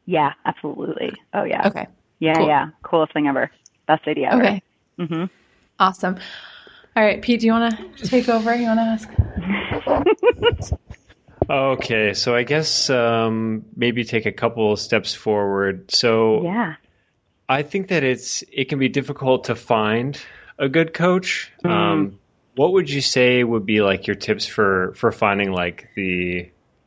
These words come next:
Speaker 3: like, the ideal fit for a coach for you?
Speaker 1: Yeah, so this is a really good question. I love that you're asking this. So I'm gonna answer that, like, in two parts, if that's okay. So I think as far as, like, finding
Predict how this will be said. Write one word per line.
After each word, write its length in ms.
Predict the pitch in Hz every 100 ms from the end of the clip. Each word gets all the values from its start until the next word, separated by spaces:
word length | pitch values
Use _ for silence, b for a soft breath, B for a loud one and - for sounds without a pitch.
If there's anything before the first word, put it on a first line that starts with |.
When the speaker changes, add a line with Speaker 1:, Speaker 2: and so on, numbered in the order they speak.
| _ _ _
Speaker 3:
like, 280 | 104 104 101
the 120 | 113 107
ideal 600 | 104 90 110 107 104 95
fit 340 | - 110 -
for 160 | - 92
a 40 |
coach 320 | 90 101 90
for 160 | - 98
you? 280 | 92 80 - - - _ _ _
Speaker 1:
Yeah, 400 | - 165 156 151 151
so 80 | -
this 120 | 170 165
is 100 | 165
a 60 |
really 320 | 147 139 127 127
good 160 | 123
question. 300 | - 156 139
I 80 | 131
love 160 | 139 143
that 80 |
you're 100 | -
asking 300 | - - 156
this. 160 | 135 - - B B -
So 80 | 190
I'm 60 |
gonna 120 | 214 240
answer 300 | 180 175 170
that, 180 | 156
like, 260 | 147 147 - -
in 160 | 151 151
two 180 | - 143
parts, 320 | - - -
if 80 | 151
that's 220 | 139 -
okay. 400 | 143 - 127 143 -
So 140 | 151
I 80 | 147
think 380 | - 170 170 -
as 140 | 170 - -
far 220 | 160 175
as, 120 | 202 -
like, 200 | 160 - B B B _ _ -
finding 680 | 165 170 165 165 156 151